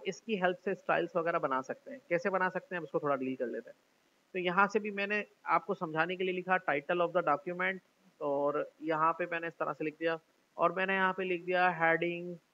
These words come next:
और enter कर दिया, यहाँ पे run कर दिया, यहाँ पे एक paragraph ले लिया, फिर यहाँ पर इसको ले लिया, एक और heading ले ली मैंने यहाँ पर, और इस पे एक और paragraph मैंने यहाँ पे डाल दिया, दो paragraph। ठीक है,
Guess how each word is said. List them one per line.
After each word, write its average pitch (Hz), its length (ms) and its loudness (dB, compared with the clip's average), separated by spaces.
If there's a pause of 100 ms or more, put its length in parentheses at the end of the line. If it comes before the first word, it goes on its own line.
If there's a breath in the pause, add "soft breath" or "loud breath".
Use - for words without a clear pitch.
(140)
और 143 260 2
enter 156 220 -2
कर 170 180 2
दिया, 170 220 0
यहाँ 156 200 -4
पे 156 120 -2
run 147 260 2
कर 160 120 2
दिया, 151 260 -2
यहाँ 147 160 -4
पे 143 100 -4
एक 139 120 -6
paragraph 135 440 -2
ले 151 80 -4
लिया, 147 240 -2 (640)
फिर 180 160 0
यहाँ 175 280 4
पर 170 440 4
इसको 170 220 -6
ले 160 120 -2
लिया, 160 280 0 (100)
एक 151 160 -6
और 170 180 2
heading 160 260 -2
ले 156 100 0
ली 156 140 -2
मैंने 151 220 -8
यहाँ 147 240 -4
पर, 147 320 0 (120)
और 139 160 -4
इस - 180 -14
पे 143 160 -2
एक 139 140 -10
और 151 180 -2
paragraph 135 560 -2
मैंने 131 160 -12
यहाँ 127 240 -10 (100)
पे 165 140 0 (580)
डाल 123 180 2
दिया, - 220 -16
दो 139 140 -6
paragraph। - 400 -14 (140)
ठीक 175 180 -6
है, - 80 -10